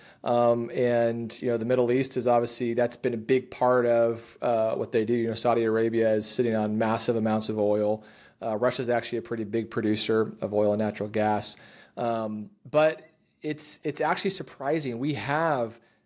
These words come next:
we have all the resources in the U S that we need, um, to meet all of our needs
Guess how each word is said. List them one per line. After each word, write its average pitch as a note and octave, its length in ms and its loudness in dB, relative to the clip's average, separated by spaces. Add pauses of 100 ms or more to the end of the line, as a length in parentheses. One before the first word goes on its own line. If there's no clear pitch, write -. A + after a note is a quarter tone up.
(140)
we E3 160 -2
have E3+ 240 0
all D#3+ 160 6
the F3 100 4
resources B2+ 1000 -2 (260)
in D3+ 180 4
the E3+ 120 4
U D#3+ 180 4
S D3 220 0
that C3 140 2
we C#3 200 2
need, C#3+ 380 2 (380)
um, A#2+ 380 -2
to C3 140 -6
meet C#3 160 -2
all C3 160 6
of B2+ 60 2
our B2 120 2
needs B2 400 -2